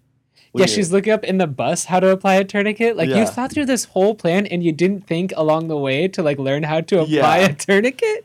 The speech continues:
Speaker 2: The easiest thing to do.
Speaker 1: Right.
Speaker 2: Yeah, you're just, you're just putting something tight on her wrist.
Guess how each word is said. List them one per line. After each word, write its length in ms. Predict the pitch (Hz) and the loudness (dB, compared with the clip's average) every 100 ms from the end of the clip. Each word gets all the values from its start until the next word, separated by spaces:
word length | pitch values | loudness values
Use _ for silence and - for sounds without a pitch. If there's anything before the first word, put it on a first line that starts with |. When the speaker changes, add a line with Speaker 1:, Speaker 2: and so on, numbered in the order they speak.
| _ | _
Speaker 2:
The 200 | 147 180 | -4 -4
easiest 440 | 196 226 180 135 107 | -2 -4 -4 -6 -8
thing 180 | 110 101 | -12 -12
to 80 | |
do. 240 | 76 71 - | -14 -14 -6
Speaker 1:
Right. 340 | 208 185 131 - | 0 2 0 -4
Speaker 2:
Yeah, 220 | 139 143 104 | -4 -2 -2
you're 200 | 131 170 | -4 -4
just, 340 | 196 - - | -6 -8 -14
you're 160 | 156 196 | -12 -10
just 140 | 202 | -8
putting 140 | 208 151 | -8 -6
something 240 | 151 120 | -8 -10
tight 260 | - 127 117 | -6 -4 -4
on 200 | 107 107 | -6 -10
her 140 | 110 | -14
wrist. 480 | 92 65 - - | -12 -14 -16 -20